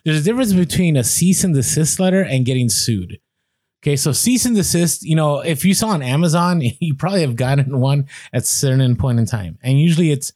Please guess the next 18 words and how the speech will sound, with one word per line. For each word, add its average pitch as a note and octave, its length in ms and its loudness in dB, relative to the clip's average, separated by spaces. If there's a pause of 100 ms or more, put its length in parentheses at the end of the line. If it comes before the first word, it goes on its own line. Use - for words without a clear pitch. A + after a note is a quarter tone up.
(400)
it's, - 400 -2 (160)
it's C3+ 160 -6
somebody F3 420 0
that C#3+ 220 0
works C#3 360 0
on C3 580 2
their B2 240 0
legal D3 320 2
team C#3+ 400 2
in C3+ 160 0
that C3+ 180 2
company, C3 540 0
and B2 180 0
it's A#2+ 140 0
just D3 160 -2
a C3 60 0
boilerplate C#3+ 640 0
message, A#2+ 480 0